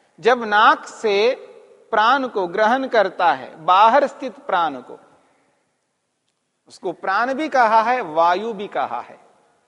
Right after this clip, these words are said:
प्राण शब्द से, वायु शब्द से एक ही अर्थ के लिए कहा जा रहा है यहां पर। "प्राणो यद बाह्यम वायुम आचमति",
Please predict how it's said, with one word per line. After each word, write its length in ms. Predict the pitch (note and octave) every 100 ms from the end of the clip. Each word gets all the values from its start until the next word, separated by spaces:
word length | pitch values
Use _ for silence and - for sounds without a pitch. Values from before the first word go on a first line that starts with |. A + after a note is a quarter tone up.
| _ _ _ _ _ _ _ _ _ _ _
प्राण 320 | E3 E3+ G3+ A#3+
शब्द 400 | C4+ A#3+ A3 C4
से, 260 | C#4 C#4
वायु 420 | C4 G#3+ G#3 A#3+
शब्द 360 | A3+ A#3 F#3 F#3
से 320 | E3 G#3+ A3
एक 220 | G3 G#3 G#3
ही 120 | C#4+
अर्थ 360 | A3 G#3+ -
के 140 | - G#3+
लिए 200 | G3+ F#3+
कहा 280 | F3+ D#3+ D3+
जा 200 | D3 C3+
रहा 120 | B2+
है 80 | B2+
यहां 160 | A#2
पर। 180 | A#2+ A#2+ - _ _ _ _ _
"प्राणो 680 | F#3+ F#3 A3+ B3+ F#3 G3 - - _
यद 220 | D#3+ A#3
बाह्यम 920 | F#3+ D3 D#3 E3+ F3+ A#3 B3 C#4+ D4 A3
वायुम 540 | F#3 F3+ G3+ G#3+ A#2 - _ _ _ _ _ _ _ _ _ _ _ _ _ _ _ _ _ _ _ _ _ _ _ -
आचमति", 920 | G#3 A#3+ C4 C4+ C4 A3+ A3 F3